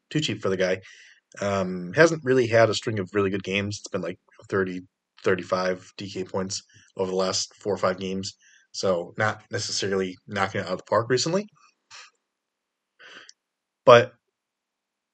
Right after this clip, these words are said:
you know, maybe Jared Vanderbilt s-, stops and slows down Pascal Siakam. I just don't, I don't believe it. Pascal Siakam isn't one of those guys where it's like a perimeter guy where he's trying to get a shot off. It's more of a guy that gets downhill, gets to the bucket, um,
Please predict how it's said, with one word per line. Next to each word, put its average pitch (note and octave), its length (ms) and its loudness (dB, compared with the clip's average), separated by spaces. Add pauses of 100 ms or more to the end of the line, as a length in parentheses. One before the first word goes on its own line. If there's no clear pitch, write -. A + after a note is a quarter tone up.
(400)
you D3+ 80 6
know, G#2+ 240 2 (1080)
maybe C3 460 6
Jared D#3 280 10
Vanderbilt D#3 460 8
s-, - 260 -2 (280)
stops C3 440 0
and A2+ 80 0
slows C3 280 2
down B2 200 0
Pascal B2 360 2
Siakam. A2 440 -2
I B2+ 100 6
just B2 140 0
don't, A2+ 120 4
I A#2 60 6
don't B2 100 4
believe G2+ 220 -2
it. - 100 -14 (1000)
Pascal A#2 260 2
Siakam G#2+ 400 2
isn't G#2 200 -6
one F#2+ 100 -4
of F#2+ 60 -2
those F#2 140 -2
guys F#2+ 320 4
where F#2 80 0
it's - 120 -4
like F#2 120 -2
a G#2+ 40 -12
perimeter F#2 340 -4
guy F2+ 220 2
where F2 80 -4
he's F#2+ 100 -6
trying F2+ 160 0
to F2+ 60 -8
get E2 100 -10
a - 20 -8
shot F2+ 280 -4
off. F2+ 180 -6
It's F#2+ 160 -6
more G2 140 0
of E2+ 40 -4
a F2+ 60 -4
guy F2+ 240 0
that F2+ 160 -6 (460)
gets A#2+ 160 0
downhill, G2+ 420 6
gets F#2+ 200 -4
to F#2+ 100 -6
the F#2 40 -2
bucket, F#2+ 460 -2
um, F2 420 -4